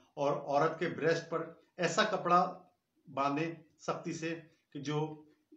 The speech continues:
छातियों को लटकने ना दे और इसे ऊपर की तरफ खींच के रखे। नाज़रीन कराम, नुस्खा नोट फरमा लें। अनार का छिलका लेना है खुश्क आपने पच्चीस ग्राम, माजू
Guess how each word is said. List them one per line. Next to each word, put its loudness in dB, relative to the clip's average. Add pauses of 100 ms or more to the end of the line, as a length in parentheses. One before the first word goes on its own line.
(120)
छातियों 2
को -2
लटकने 0
ना 0
दे 0 (420)
और -6
इसे -6 (380)
ऊपर -2
की -4
तरफ -4
खींच -4
के -10
रखे। -14 (220)
नाज़रीन 2
कराम, 6
नुस्खा 0
नोट 2
फरमा 2
लें। -4 (380)
अनार 8
का 2
छिलका 0
लेना 2
है 2
खुश्क -2
आपने 2 (120)
पच्चीस -4
ग्राम, 4 (640)
माजू 6